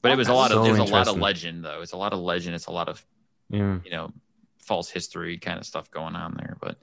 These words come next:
Speaker 2: I like that,
Speaker 1: still,
Speaker 2: though.
Speaker 1: I thought that was great. <laughs>
Speaker 2: Yeah. Wow, that's
Speaker 3: That's pretty
Speaker 2: interesting.
Speaker 3: cool.
Speaker 2: I didn't know that. Yeah.
Speaker 1: Yeah. Check it
Speaker 2: But
Speaker 1: out.
Speaker 2: yeah, good, good point,
Speaker 1: Fun
Speaker 2: Anthony.
Speaker 1: stuff.
Speaker 2: I'm also excited to see what they're gonna bring for D L C for Village.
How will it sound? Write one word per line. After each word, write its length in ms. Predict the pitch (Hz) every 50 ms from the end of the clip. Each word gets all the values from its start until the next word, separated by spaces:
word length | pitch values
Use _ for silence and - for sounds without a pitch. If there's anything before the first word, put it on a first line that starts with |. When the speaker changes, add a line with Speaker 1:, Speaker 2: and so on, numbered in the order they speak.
| - - -
Speaker 2:
I 60 | 190
like 100 | 208 240
that, 40 | 254
Speaker 1:
still, 200 | 269 - 95 85
Speaker 2:
though. 120 | 82 85
Speaker 1:
I 60 | 90 92
thought 180 | - 110 104
that 120 | 98 95 87
was 120 | 87 -
great. 280 | - 92 92 90 104 - - -
<laughs> 440 | - 156 135 139 135 139 _ - -
Speaker 2:
Yeah. 300 | - 165 170 208 247 208 165 - _ _ _ _ _ _ _ _ _ _ _ _ _ _ _ _ _ _ _ _ _ _ _ _ _ _ _
Wow, 220 | - 175 180 175 165
that's 140 | 165 175 -
Speaker 3:
That's 120 | 95 92
pretty 120 | - - 90
Speaker 2:
interesting. 180 | 85 87 85 82
Speaker 3:
cool. 40 | 78
Speaker 2:
I 20 |
didn't 180 | 80 160 160 160
know 80 | 160 165
that. 180 | 156 147 - _ _
Yeah. 200 | 165 160 156 156 - _ _ _ _ _ _ _ _ _ _ _ _ _ _
Speaker 1:
Yeah. 140 | - - - - 127 - _ _ _ _ _ _ _ _ _ _ _ _ _ _ _ _
Check 140 | - - -
it 40 | -
Speaker 2:
But 40 | -
Speaker 1:
out. 60 | -
Speaker 2:
yeah, 120 | 226 208 185
good, 200 | 185 - 247 233
good 320 | - 196 208 - 269 240
point, 140 | - 233 190
Speaker 1:
Fun 60 | 170 190
Speaker 2:
Anthony. 240 | 180 - - -
Speaker 1:
stuff. 100 | 170 165 170
Speaker 2:
I'm 100 | 175 185
also 180 | 185 190 -
excited 340 | 185 175 - - 175 165 160 170
to 40 |
see 140 | 170 - 175
what 140 | 156 160 160
they're 140 | 160 160 151
gonna 180 | - 160 156
bring 160 | 151 160 156 156
for 100 | - 165
D 140 | 156 160
L 100 | 156 156
C 160 | 151 - - 156
for 140 | 156 160
Village. 420 | 156 160 160 160 165 160 - -